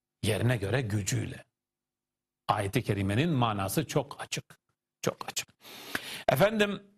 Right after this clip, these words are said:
İslam hanımları, İslam hanımefendileri ayetten ve hadisten gelen hükümlere ve emirlere teslim olacaklar dedik.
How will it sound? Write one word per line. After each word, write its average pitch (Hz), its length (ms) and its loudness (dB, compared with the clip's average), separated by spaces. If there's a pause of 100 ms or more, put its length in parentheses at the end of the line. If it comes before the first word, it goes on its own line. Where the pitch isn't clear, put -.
(1120)
İslam 160 420 2
hanımları, 139 760 2
İslam 151 460 2
hanımefendileri 117 1040 0
ayetten 110 680 2
ve 117 40 4
hadisten 110 720 0
gelen 113 460 2
hükümlere 113 580 2
ve 135 80 4
emirlere 117 540 2
teslim 120 360 0
olacaklar 104 580 -2
dedik. - 340 -10